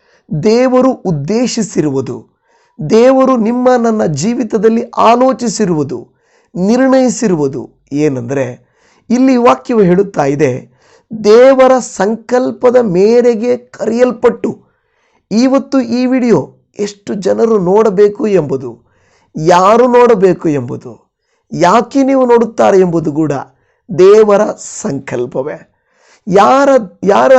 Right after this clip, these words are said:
ಜೀವಿತದಲ್ಲಿ ಈ ದೇವರ ಸಂಕಲ್ಪ ಇರುವುದಿಲ್ಲವೋ, ಅವರಿಗೆ ನಾವು ಬಲವಂತ ಮಾಡಿದ್ರು, ನಾವು ಲಿಂಕ್ ಶೇರ್ ಮಾಡಿದ್ರು,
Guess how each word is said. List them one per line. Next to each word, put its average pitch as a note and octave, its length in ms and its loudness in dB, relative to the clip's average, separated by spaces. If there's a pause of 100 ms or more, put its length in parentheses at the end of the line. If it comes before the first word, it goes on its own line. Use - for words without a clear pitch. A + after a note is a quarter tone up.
(140)
ಜೀವಿತದಲ್ಲಿ A3 680 -2
ಈ A3 300 -6
ದೇವರ G#3+ 420 0
ಸಂಕಲ್ಪ G#3+ 720 -8
ಇರುವುದಿಲ್ಲವೋ, D#3+ 960 -2 (600)
ಅವರಿಗೆ A#3+ 380 2
ನಾವು F#3 220 4
ಬಲವಂತ F#3+ 640 0
ಮಾಡಿದ್ರು, C#3 720 -4 (440)
ನಾವು G3 220 4
ಲಿಂಕ್ B3 400 -2
ಶೇರ್ G#3+ 440 0
ಮಾಡಿದ್ರು, C3+ 600 -2